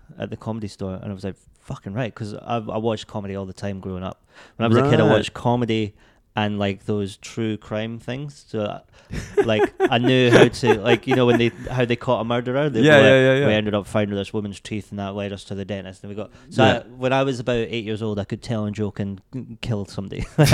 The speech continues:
Speaker 1: could get, I could get away with murder.
Speaker 2: <laughs> That's what you were brought up with.
Speaker 1: Yeah.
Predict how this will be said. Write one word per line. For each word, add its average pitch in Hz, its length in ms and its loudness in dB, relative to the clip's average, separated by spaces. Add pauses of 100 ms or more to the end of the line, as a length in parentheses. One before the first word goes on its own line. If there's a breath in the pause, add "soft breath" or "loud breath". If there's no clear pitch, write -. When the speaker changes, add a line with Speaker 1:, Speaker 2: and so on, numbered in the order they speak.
Speaker 1:
could 170 200 10
get, - 140 6
I 123 40 2
could - 180 0
get 117 140 4
away 113 100 4
with 107 120 0
murder. 104 320 0 (180)
Speaker 2:
<laughs> - 180 -16
That's 120 180 2
what 127 80 0
you 123 80 2
were 120 60 4
brought 113 240 2
up 110 100 4
with. 98 220 -2
Speaker 1:
Yeah. 110 260 2